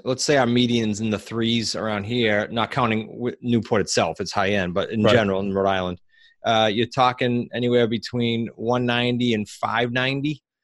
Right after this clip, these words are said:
Speaker 2: Yep.
Speaker 1: Um, because I like, as you get to the three and fours, you get better checks up front. Um, however, we have students all over the country, and one of them's in D C, and he does eight hundred to one point eight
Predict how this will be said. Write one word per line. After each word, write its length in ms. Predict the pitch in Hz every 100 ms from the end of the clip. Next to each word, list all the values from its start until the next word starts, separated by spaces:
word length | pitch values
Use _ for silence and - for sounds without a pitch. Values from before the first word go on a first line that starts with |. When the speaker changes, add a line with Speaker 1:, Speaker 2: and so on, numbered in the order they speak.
| -
Speaker 2:
Yep. 200 | 147 - 117 113
Speaker 1:
Um, 240 | 113 113 - _ _ -
because 320 | 113 - 123 120
I 60 |
like, 320 | 113 120 127 - -
as 180 | 110
you 60 | 113
get 160 | 120 -
to 80 |
the 80 | 120
three 220 | - 123
and 100 | 117
fours, 260 | - 123 110
you 60 | 110
get 140 | 95
better 180 | 120 110
checks 320 | - 117 -
up 80 | 110 -
front. 280 | 123 131 - _ -
Um, 480 | 113 110 107 110 104 -
however, 560 | - 139 160 107 120 - _ _ _
we 180 | - 127
have 200 | 127 120
students 340 | - 135 127 127
all 140 | 120
over 100 | 135
the 80 | -
country, 540 | 120 104 107 120 -
and 240 | 104 113 113
one 160 | 117
of 80 | 127
them's 160 | 123 113
in 160 | 117
D 160 | 104 107
C, 560 | - - 98 110 123 -
and 260 | 107 110 107
he 200 | 107 123
does 540 | 123 120 113 110 - _ _ -
eight 180 | 123 123
hundred 380 | 113 123 120 -
to 160 | 117
one 180 | 113 120
point 240 | - 117
eight 240 | 135 185